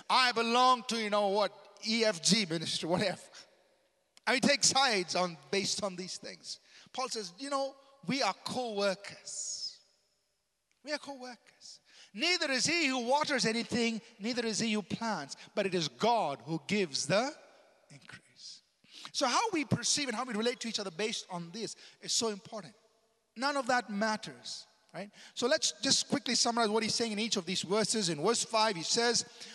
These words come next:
"All of us are ministers of God, and God has given to each one his assignment." Verse six, he says, you know, "Some may plant, some may water, but all increase, fruit, and growth comes from God." In verse seven, he, he tells us that we do not exalt the person who plants or the one who waters,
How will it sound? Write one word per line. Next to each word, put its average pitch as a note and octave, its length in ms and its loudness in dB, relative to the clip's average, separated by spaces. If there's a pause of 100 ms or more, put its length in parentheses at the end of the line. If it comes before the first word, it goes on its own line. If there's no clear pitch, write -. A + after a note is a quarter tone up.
(140)
"All B3 200 6
of A3+ 100 2
us A3 140 2
are G#3 40 2
ministers A3+ 500 0
of F#3 200 -8
God, A3+ 380 2
and E3 140 -14
God A3 180 0
has G3+ 120 -4
given A3 200 -6
to G#3+ 80 -6
each G3+ 160 -8
one G3+ 140 -6
his F3 120 -6
assignment." A#3 520 0
Verse F3 160 -4
six, - 340 -4
he E3+ 100 -6
says, A3+ 380 2
you G3+ 100 -2
know, A3 220 2 (200)
"Some A3 280 2
may G#3 140 -2
plant, G#3 400 -4
some G#3 200 -2
may G3 100 0
water, A3+ 540 0 (260)
but F3+ 120 0
all B3 260 6
increase, A#3+ 480 -2
fruit, - 360 -4
and F#3 120 -4
growth G3+ 340 0
comes G3+ 300 0
from E3 320 -2 (140)
God." A#3 320 -2 (460)
In F#3 140 -6
verse A3 240 2
seven, C4+ 440 0 (240)
he, F#3+ 180 -2
he F#3 380 -4
tells A3 320 0
us C4+ 120 0
that F#3 140 -2
we F#3+ 80 -2
do G3+ 100 -2
not A#3 140 2
exalt G3+ 460 0
the G#3 60 -4
person G#3 360 -2
who F3 80 -6
plants G3 480 -2
or A#3+ 60 -2
the F3+ 100 -2
one F3 220 -2
who F3+ 80 -2
waters, D#3 600 -2